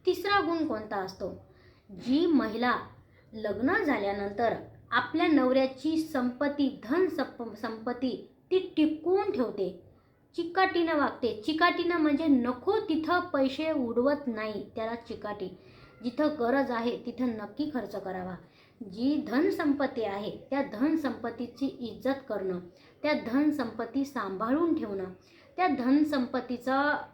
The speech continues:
असा विचार म्हणजे योग्य तिथे वापर करणारी, म्हणजे ती स्त्री आपल्या धनसंपत्तीला म्हणजे, अ, धनसंपत्तीला सांभाळून ठेवणारी असेल. कितीही वाईट परिस्थिती,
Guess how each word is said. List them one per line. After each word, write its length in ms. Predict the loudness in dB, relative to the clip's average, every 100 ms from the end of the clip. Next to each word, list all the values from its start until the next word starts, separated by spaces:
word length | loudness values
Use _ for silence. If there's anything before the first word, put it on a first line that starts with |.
| -10 -6
असा 280 | -2 2
विचार 400 | 2 2 2 2
म्हणजे 380 | 2 2 2 2 2
योग्य 480 | 4 4 2 -2
तिथे 380 | 0 0 0 0
वापर 480 | 0 0 -2 0 0
करणारी, 520 | 0 -4 -2 0 0 0 -8 -18 -20 -20 -6
म्हणजे 520 | -2 2 2 0 -4 -8 0
ती 180 | 2 2
स्त्री 420 | 0 2 4 4
आपल्या 320 | 0 -2 -2 0
धनसंपत्तीला 1080 | 2 2 2 0 -2 -4 -4 -4 -2 0 -2 -4 -18 -20 -12
म्हणजे, 460 | -8 -2 0 2 2
अ, 140 | 2 2 0 0 0 0 2
धनसंपत्तीला 840 | 2 2 2 -2 -2 -4 -2 -4 -4
सांभाळून 920 | -4 -4 -4 -2 -2 2 4 4 2
ठेवणारी 480 | 2 2 0 0 -2
असेल. 460 | -2 -2 -2 -2 -6 -18 -20 -20 _ -2
कितीही 440 | 0 2 2 4 4
वाईट 480 | 4 4 4 2 0
परिस्थिती, 560 | 0 -2 -6 -2 0